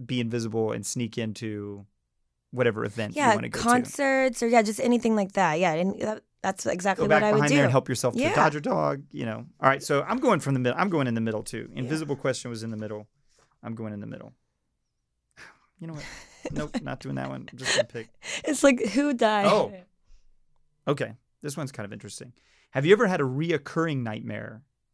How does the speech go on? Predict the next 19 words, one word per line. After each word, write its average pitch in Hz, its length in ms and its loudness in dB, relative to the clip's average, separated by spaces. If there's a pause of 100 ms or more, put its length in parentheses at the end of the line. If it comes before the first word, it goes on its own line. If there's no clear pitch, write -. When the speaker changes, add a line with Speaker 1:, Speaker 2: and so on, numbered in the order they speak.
(100)
Speaker 1:
And 127 120 0
if 127 120 0
so, 113 540 0 (320)
what 127 140 -10
was 143 120 -10
it 143 80 -6
about? - 460 -12 (920)
Speaker 2:
Reoccurring 202 600 -16 (120)
nightmare. 175 680 -14
Um, 196 760 -8 (1500)
hmm. 247 480 -4 (100)
Oh, 277 240 2
yes. 208 320 -6
I 233 80 4
have 240 220 2
this 294 240 0
one 208 480 2 (600)
where 202 580 2
I, 202 460 4